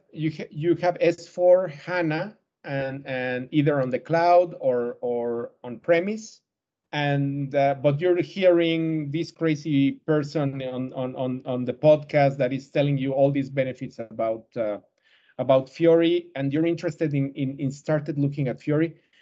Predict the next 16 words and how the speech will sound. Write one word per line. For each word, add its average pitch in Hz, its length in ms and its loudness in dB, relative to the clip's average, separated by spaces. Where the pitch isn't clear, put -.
Well, 151 300 2
you 170 100 -2
first 185 280 -4
have 175 280 2
to 170 160 2
find 147 760 -4
the 123 100 -4
partner 214 640 0
to 160 100 -4
implement 135 500 -2
Fiori, 104 320 -6
right? 143 240 2
To 151 80 -4
turn 180 300 2
it 170 120 0
on, 123 200 -6